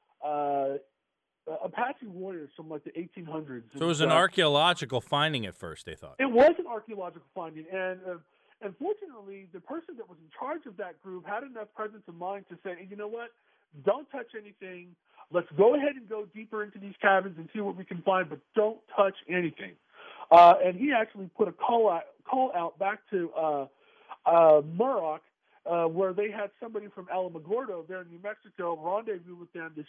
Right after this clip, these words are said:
Speaker 1: team came in, and by the time that team got there, what they realized were, was they had found more. What did they find? They found these remains of these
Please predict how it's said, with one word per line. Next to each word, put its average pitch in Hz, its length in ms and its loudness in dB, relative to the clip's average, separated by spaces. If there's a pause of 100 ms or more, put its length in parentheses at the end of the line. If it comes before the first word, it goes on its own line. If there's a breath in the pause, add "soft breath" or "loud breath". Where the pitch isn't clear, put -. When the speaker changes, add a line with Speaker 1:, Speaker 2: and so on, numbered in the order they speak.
(180)
Speaker 1:
team 247 240 -8
came 190 320 -8
in, 175 180 -4 (600)
and 202 120 0
by 208 80 8
the 208 60 4
time 262 240 -6
that 202 180 -10
team 349 220 -12
got 190 280 -8
there, 180 360 -10 (300)
what 214 200 -2
they 202 80 -6
realized 226 460 -8
were, 185 300 -8 (500)
was 190 320 0 (180)
they 240 160 2
had 247 160 -4
found 196 300 -12
more. 165 280 -18 (420)
What 208 340 -4
did 214 100 -14
they 185 120 -12 (100)
find? 139 280 -10
They 202 180 -8 (120)
found 247 400 -6 (380 soft breath)
these 185 240 -6
remains 175 680 -6
of 151 160 -8
these 160 180 -16